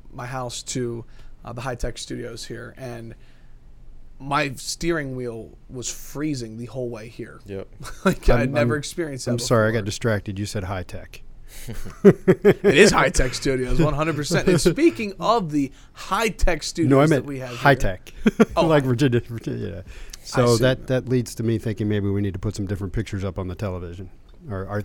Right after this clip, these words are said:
Speaker 3: I think our mostly male audience are probably like that. Anyway, I'm sorry to derail you. Go ahead.
Speaker 1: No, no. Well, it kinda leads well. The high-tech studio that we have here inside the Virginia Tech Corporate Research Center.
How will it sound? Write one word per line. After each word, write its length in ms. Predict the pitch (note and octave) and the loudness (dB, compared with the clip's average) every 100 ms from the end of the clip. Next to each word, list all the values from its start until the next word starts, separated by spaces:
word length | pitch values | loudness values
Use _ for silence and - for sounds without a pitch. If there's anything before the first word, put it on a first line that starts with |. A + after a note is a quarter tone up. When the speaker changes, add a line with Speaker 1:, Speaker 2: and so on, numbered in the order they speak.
| B2 | -2
Speaker 3:
I 60 | |
think 200 | A#2 F#3 | -2 4
our 80 | E3 | 6
mostly 380 | B2 B2+ - A2+ | 6 4 2 -2
male 320 | G#2 G#2 G2+ | -2 -2 -2
audience 420 | G2 G2 F#2+ F2+ | -2 -4 -6 -8
are 60 | F#2+ | -10
probably 320 | - G2 F#2 | -8 -8 -8
like 260 | E2+ E2+ - | -10 -14 -14
that. 220 | F2 E2+ - - - - - | -14 -14 -18 -18 -16 -10 2
Anyway, 460 | D#3+ D#3 A2+ G#2 | 4 6 4 0
I'm 120 | G#2 G#2 | -2 -2
sorry 300 | B2 A2 F#2+ | 0 0 0
to 60 | |
derail 420 | F2+ G2 F#2+ F#2+ | -2 -2 -2 -4
you. 160 | F2+ F2 | -6 -8
Go 240 | F2 G2+ | -8 -6
ahead. 140 | F#2 G#2 | -2 0
Speaker 1:
No, 100 | G3 | 0
no. 160 | G#3 - - - C3 - - - | -4 -8 -16 -10 -10 -10 -20 -4
Well, 180 | F#3+ F#3 | 2 6
it 120 | D#3+ | 6
kinda 160 | G3+ F3+ | 6 6
leads 240 | E3+ D#3 | 8 6
well. 160 | D#3 F#3 | 4 0
The 180 | C3 B2 - | -4 -10 -14
high-tech 640 | - E3+ F3 - D3+ B2+ | -6 -2 -2 0 -2 -2
studio 420 | - - C#3 A#2 | -8 -6 -4 -4
that 120 | B2+ A2+ | -8 -8
we 140 | C3 | -6
have 300 | C3+ C3 A#2+ | -4 -4 -4
here 260 | C3 B2+ C#3+ | -6 -6 -6
inside 260 | C3 B2 | -8 -10
the 100 | A#2 | -10
Virginia 340 | - C3 C3 B2 | -10 -10 -10 -8
Tech 180 | B2 | -10
Corporate 340 | - - C3+ C3 | -6 -6 -6 -8
Research 340 | C3+ - C3+ | -8 -6 -8
Center. 260 | - D#3 | -8 -8